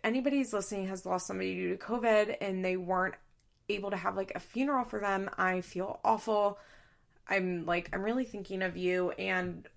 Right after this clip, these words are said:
I don't know if we're talking about this enough as a society, the fact that people are not only losing people during this, is that we're not able to properly grieve for them. Um, also, shout out to therapists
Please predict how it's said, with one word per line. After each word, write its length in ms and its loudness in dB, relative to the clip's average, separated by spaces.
I 60 -2
don't 140 0
know 80 2
if 100 -4
we're 80 -2
talking 400 2
about 420 0
this 360 -2
enough 380 0
as 120 -4
a 80 -2
society, 600 2
the 100 -6
fact 240 -4
that 140 -8
people 500 -2
are 60 -4
not 180 6
only 280 2
losing 680 -2
people 380 -6
during 420 2
this, 240 -2
is 120 -6
that 160 4
we're 100 -2
not 240 2
able 180 -2
to 60 -4
properly 460 0
grieve 340 -6
for 140 -6
them. 380 -6
Um, 300 -4
also, 260 0
shout 260 2
out 220 4
to 80 -10
therapists 840 0